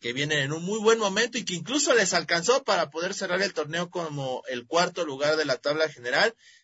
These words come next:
se enfrenta a un Puebla que, bueno,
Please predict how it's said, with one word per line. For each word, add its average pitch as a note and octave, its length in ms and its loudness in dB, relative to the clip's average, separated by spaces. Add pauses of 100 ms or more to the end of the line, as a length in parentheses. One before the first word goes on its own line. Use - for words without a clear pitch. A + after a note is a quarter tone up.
se E3 160 -2
enfrenta G#3+ 680 4 (380)
a D#3+ 140 6
un G#3+ 200 2
Puebla A3+ 720 4
que, D#3 120 -4
bueno, F#3+ 480 -6